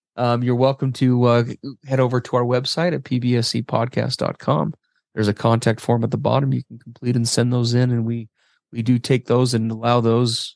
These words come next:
for longtime listeners know this, those are our primary guide for episodes. Mark and I are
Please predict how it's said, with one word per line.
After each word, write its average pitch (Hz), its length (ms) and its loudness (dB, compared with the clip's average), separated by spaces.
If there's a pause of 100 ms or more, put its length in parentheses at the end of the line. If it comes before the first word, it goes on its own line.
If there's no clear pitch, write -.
for 117 100 -16
longtime 113 380 0
listeners 113 340 -4
know 120 160 2
this, 110 300 2 (360)
those 120 140 0
are 117 60 2
our 107 100 2
primary 123 500 0
guide 127 380 0
for 113 380 -6 (140)
episodes. 127 600 0 (320)
Mark 151 220 0
and 123 100 0
I 135 120 4
are 117 220 2